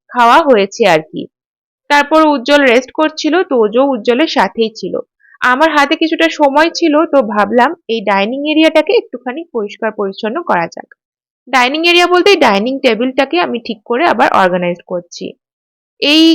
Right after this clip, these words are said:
কভারটা, ডাইনিং এর যে কভারটা, সেটা যখন আমি থ্রি বিএইচকে তে এসেছি আমাদের টু বিএইচকে থেকে শিফট হয়ে, তখনই এই কভারটা আমি সেট করেছিলাম। তখন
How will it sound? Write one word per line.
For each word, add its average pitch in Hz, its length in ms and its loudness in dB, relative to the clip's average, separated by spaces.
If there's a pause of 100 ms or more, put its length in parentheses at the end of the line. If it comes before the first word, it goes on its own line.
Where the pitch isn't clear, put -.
কভারটা, 294 520 2
ডাইনিং 240 360 0
এর 254 80 -2
যে 277 160 -2
কভারটা, 240 400 2
সেটা 269 200 -2
যখন 233 340 -2
আমি 254 200 -4
থ্রি 247 260 -8
বিএইচকে 233 380 -4
তে - 120 -6 (100)
এসেছি 214 480 -2
আমাদের 247 260 -2
টু 240 160 -2
বিএইচকে 226 340 0
থেকে 240 220 -2
শিফট 285 440 -8
হয়ে, 262 180 0 (540)
তখনই 311 440 2
এই 370 160 0
কভারটা 254 480 0
আমি 269 160 -6
সেট 254 260 -6
করেছিলাম। 254 500 0
তখন 277 360 0